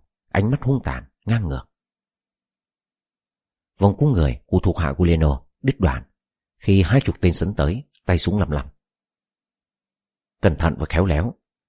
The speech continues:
chúng trói quạt tay năm tên mafia này ra sau lưng, rồi chúng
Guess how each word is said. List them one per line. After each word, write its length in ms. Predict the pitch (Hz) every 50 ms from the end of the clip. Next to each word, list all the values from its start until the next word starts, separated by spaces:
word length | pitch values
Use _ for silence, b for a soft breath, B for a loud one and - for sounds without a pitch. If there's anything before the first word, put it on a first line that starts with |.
| _ _ _ _ _ _ _
chúng 160 | - 107 107
trói 220 | - 78 85 120
quạt 180 | - - 85 - -
tay 300 | 78 78 82 85 - - _ _ _ _ _
năm 220 | 95 92 98 92 95 -
tên 180 | 101 95 98
mafia 320 | 98 98 95 - 120 113 104
này 260 | 80 69 62 57 - _
ra 140 | - 87
sau 180 | 85 - 85 80
lưng, 180 | 76 76 67 62 - _ _ _ _ _ _ _ _ _ _ _ _ _ _ _ _
rồi 220 | _ - 110 98 -
chúng 300 | - 85 78 113 160 196